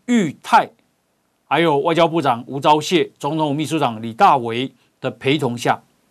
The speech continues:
也到日本台湾交流协会悼唁签名。好，你看哦，我们现在叫日本台湾交流协会哦，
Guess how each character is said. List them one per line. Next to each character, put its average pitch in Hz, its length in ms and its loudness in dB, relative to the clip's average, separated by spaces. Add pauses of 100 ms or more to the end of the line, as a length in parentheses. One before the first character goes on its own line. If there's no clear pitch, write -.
(800)
也 143 140 2
到 165 240 4
日 202 320 -2
本 117 420 -6
台 127 380 -4
湾 170 320 0 (380)
交 214 420 4
流 131 280 -6
协 127 220 -10
会 131 300 -4 (760)
悼 165 420 4
唁 147 320 -2 (560)
签 165 220 0
名。 113 220 -6 (640)
好， 110 320 -4 (1120)
你 143 100 -2
看 175 160 4
哦， 139 100 2
我 131 120 -4
们 135 100 -4
现 175 120 -2
在 160 60 0
叫 151 180 0
日 160 260 0
本 113 280 -8
台 123 200 -4
湾 135 200 0
交 127 220 -2
流 107 220 -4
协 104 260 -8
会 117 220 -4
哦， 95 180 -10